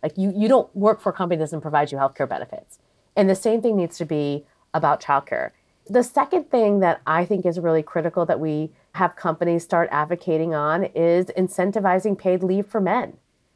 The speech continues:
It's crazy that in this day and age, companies like Apple still don't have gender neutral paid leave policies, right? And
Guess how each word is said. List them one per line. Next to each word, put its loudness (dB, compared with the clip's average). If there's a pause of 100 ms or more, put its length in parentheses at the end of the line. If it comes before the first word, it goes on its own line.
(240)
It's 0
crazy 0
that 2
in 2
this 2
day 2
and 0
age, -2
companies 0
like 0
Apple 0 (240)
still 4
don't 2
have 0
gender 2
neutral 0
paid -4
leave -6
policies, -10 (440)
right? 2 (560)
And 4